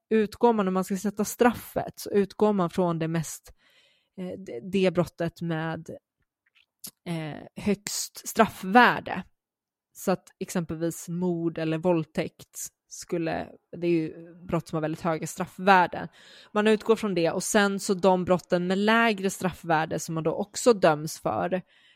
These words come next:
eh, kanske en, ett, ett ofredande eller stöld eller så, då kommer man inte få hela det straffet för de mindre grova brotten. Så att det som händer är att är det väldigt, väldigt många brott så kan det ju bli ett väldigt lågt straff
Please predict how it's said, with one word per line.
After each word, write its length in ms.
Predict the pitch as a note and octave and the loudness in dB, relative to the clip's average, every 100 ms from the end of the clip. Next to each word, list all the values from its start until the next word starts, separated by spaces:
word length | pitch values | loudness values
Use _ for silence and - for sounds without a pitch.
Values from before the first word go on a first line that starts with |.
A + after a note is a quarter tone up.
| - | -8
eh, 260 | E3+ D#3 D#3+ | -4 -4 -2
kanske 340 | F3 D#3 E3 | -2 -2 -2
en, 260 | D3+ D3+ D3+ | -2 -4 -8
ett, 400 | - D#3+ - - | -6 -6 -6 -10
ett 140 | F3+ - | -10 -2
ofredande 840 | F#3+ F3 - F3+ F3 D#3+ D#3 D#3+ | 0 0 0 2 2 2 -2 -2
eller 220 | E3+ D#3+ | -2 -2
stöld 540 | D#3 - E3+ D3+ E3 E3 | -2 0 0 0 -4 -8
eller 120 | E3 | -8
så, 260 | - - E3+ _ _ _ | -6 -6 -8 _ _ _
då 140 | F#3+ G3 | -2 0
kommer 260 | A3+ G#3+ | 2 2
man 140 | G#3+ G#3+ | 2 0
inte 220 | G3+ F3 | -2 -8
få 540 | - A3+ A3 G#3 G3 - _ _ _ - | 0 2 4 4 2 -4 _ _ _ -4
hela 520 | B3 A#3 G3+ G#3+ B3+ | 0 4 4 4 4
det 200 | E3+ D#3+ | 2 0
straffet 640 | - E3 - - - - | 0 -4 -4 -8 -10 -12
för 180 | - F3+ | -6 0
de 340 | F3 E3 D#3 - | 2 2 0 -6
mindre 560 | F#3+ G#3 A#3 A3 G3 E3+ | -2 0 2 2 2 2
grova 420 | D#3 E3 D#3 D#3 | 2 0 -2 -6
brotten. 640 | D#3 D#3+ - - - - F3 _ _ _ _ _ _ _ _ _ _ - | -2 -4 -4 -6 -6 -8 -18 _ _ _ _ _ _ _ _ _ _ -2
Så 120 | G3+ | 0
att 120 | G3 | 4
det 120 | G3+ | 2
som 140 | G3 G3+ | 2 2
händer 420 | A3 A#3+ A#3 G#3+ | 2 2 2 4
är 220 | E3+ E3 | 6 6
att 300 | E3 E3+ - | 4 0 -4
är 120 | G3 | 0
det 100 | F#3+ | 2
väldigt, 300 | F#3 G3+ G#3+ | 4 4 4
väldigt 260 | A3+ G3+ E3 | 4 2 2
många 240 | E3 D#3 | 0 0
brott 300 | D#3 E3 - | 0 -2 -2
så 120 | - F3+ | -8 -4
kan 180 | F3+ | 0
det 60 | E3+ | 0
ju 40 | |
bli 140 | E3 E3 | 2 0
ett 100 | D#3 | 2
väldigt 280 | D#3+ D#3 E3 | -2 -2 -4
lågt 580 | F3+ G#3 G#3 G3+ - | 2 4 4 2 -2
straff 460 | - - - - | -10 -4 -4 -6